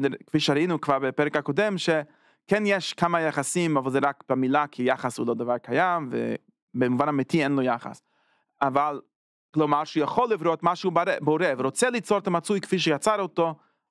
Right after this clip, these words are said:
הרצון, הכוונה היא שהדברים הם כפי שהוא רצה שהם יהיו, ולא בצורה אחרת, היה, כאילו, יכול להיות אחרת, אבל הוא, הוא אחראי על זה שזה,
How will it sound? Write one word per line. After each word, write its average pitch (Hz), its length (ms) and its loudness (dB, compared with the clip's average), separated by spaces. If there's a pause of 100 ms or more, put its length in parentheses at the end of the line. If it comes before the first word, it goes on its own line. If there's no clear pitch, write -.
הרצון, 147 580 0 (100)
הכוונה 139 340 0
היא 135 140 -2
שהדברים 123 920 0
הם 131 240 0 (440)
כפי 131 320 0
שהוא - 1040 -2
רצה 131 340 0
שהם 123 280 0
יהיו, 170 300 2
ולא 131 160 2
בצורה 120 360 0
אחרת, 190 400 -2
היה, 120 220 -2
כאילו, 117 240 0
יכול 131 280 0
להיות 165 180 0
אחרת, 147 400 0
אבל 120 200 -2
הוא, 127 320 -4
הוא 147 140 2
אחראי 127 260 0
על 135 100 2
זה 127 160 -2
שזה, 120 380 -2